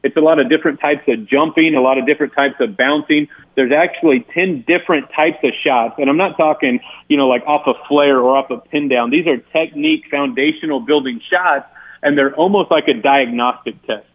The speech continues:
If you don't do 'em right, they're gonna expose what you're doing wrong. So number one, body ball movement. Number two, generating that force and that power off the bounce. And I know this sounds kind of cliche, but, you know, being able to use your legs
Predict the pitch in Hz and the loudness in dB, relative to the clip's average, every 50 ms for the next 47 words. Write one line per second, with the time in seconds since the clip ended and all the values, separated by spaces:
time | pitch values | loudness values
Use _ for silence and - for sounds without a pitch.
0 | _ - 139 123 - 139 135 123 113 104 143 156 185 185 160 143 156 170 170 151 | _ -6 -4 -2 0 2 2 2 2 0 0 0 0 0 0 2 2 2 4 2
1 | 131 123 127 131 139 156 170 151 127 120 127 - - - - _ - 147 139 139 | 0 0 0 2 2 4 4 2 2 0 -2 -6 -8 -14 -14 _ -2 -2 0 0
2 | 156 135 127 117 - - - - - 165 165 160 147 151 143 139 131 131 131 120 | 0 -2 -2 -6 -8 -12 -14 -6 -2 0 2 2 2 0 0 -2 -2 -2 -2 -2
3 | 117 131 127 117 107 107 113 123 120 110 101 98 101 - _ _ _ _ _ - | -2 -2 -2 -2 -4 -2 -2 -2 -2 -2 -4 -8 -12 -18 _ _ _ _ _ -4
4 | 156 147 170 190 185 185 165 156 151 143 131 120 135 135 143 147 139 131 143 139 | -2 0 0 0 2 2 2 2 2 2 0 0 0 0 0 0 0 2 0 0
5 | 135 127 127 131 131 120 127 131 127 139 143 156 160 151 139 - - - 170 156 | 0 0 0 0 0 0 -2 -6 -4 -4 -4 -2 0 -2 -2 -2 0 2 2 2
6 | 143 117 - 143 151 - - 147 160 175 170 170 165 160 151 147 139 143 147 151 | 2 0 -2 -10 -12 -6 -4 -4 -2 -2 0 0 0 0 0 0 0 0 0 -2
7 | - - - 143 147 151 156 151 - 131 127 131 139 143 - - - 131 135 147 | -2 -2 0 2 2 2 2 2 0 0 0 2 0 0 -2 -2 -2 0 2 2
8 | 151 143 135 131 135 135 - - 127 110 110 120 123 131 147 160 151 - _ - | 2 4 4 2 2 0 0 -2 -4 -2 -2 -2 -2 -2 -4 -6 -8 -12 _ -20
9 | - - - - 139 139 139 135 135 127 131 139 151 165 156 143 151 - 151 151 | -20 -20 -10 -4 -2 0 2 2 2 2 2 2 4 4 4 2 2 0 -2 -2
10 | 147 135 - 151 143 143 131 120 - - 123 113 - - 165 160 156 147 127 135 | -2 -2 -2 -2 -2 0 0 -2 -2 -4 -4 -4 -4 -2 0 2 2 2 0 0
11 | 127 139 139 143 127 117 143 185 208 226 214 175 160 139 123 117 113 117 139 170 | 0 2 2 2 2 0 0 0 0 2 0 0 0 0 -2 -2 -2 -2 -2 0
12 | 202 208 180 - 175 165 151 139 131 135 147 147 143 135 127 123 120 | 0 0 0 0 0 2 2 2 2 2 2 4 4 4 2 0 -2